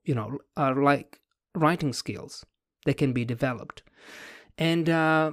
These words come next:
okay, so this is basically number three. Giving feedback, receiving feedback. I'm going to launch more writing programs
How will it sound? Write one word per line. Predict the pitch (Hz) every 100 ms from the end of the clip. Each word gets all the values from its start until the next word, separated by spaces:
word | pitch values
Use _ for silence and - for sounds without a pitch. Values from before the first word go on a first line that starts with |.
| -
okay, | 151 -
so | - 175
this | - 220 -
is | 147
basically | - 139 135 127
number | 131 131
three. | 127 - 127 95 - _ _ _ _
Giving | - 180 180
feedback, | - 147 131 131 - -
receiving | 127 151 139 123
feedback. | - 117 120 113 110 - _ _ _ _ _ _ _ _ - -
I'm | 139
going | 131 139 131
to | 151
launch | 139 139 131
more | 143 139 143 131 131 -
writing | 147 131 - 127
programs | - 131 131 131 120 123